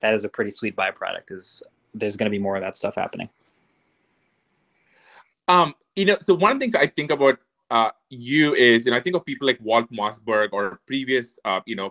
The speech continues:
Speaker 2: folks who've been, like, really legend in the tech reviewing scene. So over the years,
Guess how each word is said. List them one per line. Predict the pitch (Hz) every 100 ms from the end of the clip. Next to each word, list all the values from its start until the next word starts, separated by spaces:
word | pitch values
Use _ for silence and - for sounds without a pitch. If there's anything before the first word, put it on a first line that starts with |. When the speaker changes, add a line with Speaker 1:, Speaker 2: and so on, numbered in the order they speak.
| -
Speaker 2:
folks | 147 131
who've | 123
been, | 117
like, | 113 - _
really | 110 120
legend | 107 104 110
in |
the | 107 -
tech | 104 -
reviewing | 98 92 110 127
scene. | 131 143 143 143 _ _ _
So | - 156 143
over | 170 196
the | 208 190
years, | 139 135 131